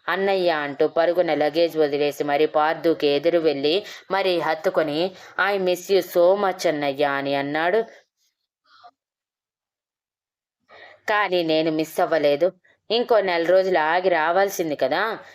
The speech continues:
ఏమంత తొందర వచ్చిందని అప్పుడే పరిగెత్తుకుంటూ వచ్చారు?" అని విసుగ్గా అన్నాడు పార్థు.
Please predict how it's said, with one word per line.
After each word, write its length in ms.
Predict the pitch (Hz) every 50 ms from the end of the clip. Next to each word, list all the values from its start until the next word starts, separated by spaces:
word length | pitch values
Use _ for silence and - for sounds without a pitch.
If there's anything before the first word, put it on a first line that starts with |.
| - _ -
ఏమంత 420 | 190 220 226 233 226 220 208 -
తొందర 520 | 208 202 - 185 185 196 202 220 214 208 208
వచ్చిందని 500 | 202 196 - - 202 196 196 190 196 196
అప్పుడే 380 | 180 175 170 - - 196 196
పరిగెత్తుకుంటూ 840 | 190 - 190 180 180 175 196 202 - - 196 - 196 190 180 196 190
వచ్చారు?" 540 | 190 185 190 - 208 196 196 196 233 262 262 - - - - - _ _ -
అని 200 | 208 208 196 175
విసుగ్గా 540 | 165 170 170 - 202 185 170 156 190 180
అన్నాడు 380 | 170 156 151 151 147 147 147 151
పార్థు. 520 | - 165 151 147 147 147 147 151 185 202